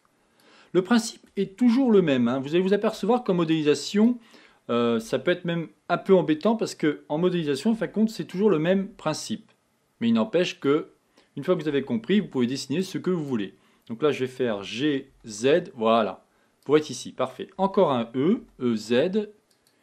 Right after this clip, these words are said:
Et puis là, on va continuer à modéliser tranquillement, hein. Ok, hop. Alors là, c'est pareil. Quand vous modélisez, pensez à vous dire, tiens, là, je fais ça. Donc là, je vais aller ici, c'est pas mal.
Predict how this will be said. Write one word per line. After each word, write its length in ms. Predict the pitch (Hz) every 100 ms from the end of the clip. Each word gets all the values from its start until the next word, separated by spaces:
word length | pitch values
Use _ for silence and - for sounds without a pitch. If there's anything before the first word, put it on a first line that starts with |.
| _ 117
Et 60 |
puis 120 | 117
là, 100 | 104
on 40 | 139
va 100 | 156
continuer 440 | 156 - 135 123
à 60 | 113
modéliser 480 | 123 117 110 104 143
tranquillement, 580 | 156 123 127 98 90 123
hein. 100 | - _ _ _ _ _ _ _ - _ _ _ _ _ _ _ _ _ _ _ _
Ok, 80 | 104 104 135 156 - _ _ _ _ -
hop. 220 | 160 - _ - - _ _ _ _ _ _ _ _
Alors 220 | 127 131 165
là, 140 | 202
c'est 180 | 202 185
pareil. 280 | 180 175 -
Quand 120 | 214
vous 100 | 262
modélisez, 580 | 262 196 180 170 226 233
pensez 540 | 196 190 - 226 220
à 20 |
vous 140 | 160 160
dire, 260 | 190 208 - - -
tiens, 280 | 165 120 - _ _ _ _ _ -
là, 200 | 143 131
je 120 | 135
fais 220 | 123 131
ça. 520 | 123 - 170 185 190
Donc 220 | 156 135 143
là, 80 |
je 100 | 123
vais 100 | 131
aller 100 | 135
ici, 240 | 135 - 151
c'est 160 | 127
pas 160 | - 131
mal. 440 | 143 165 185 190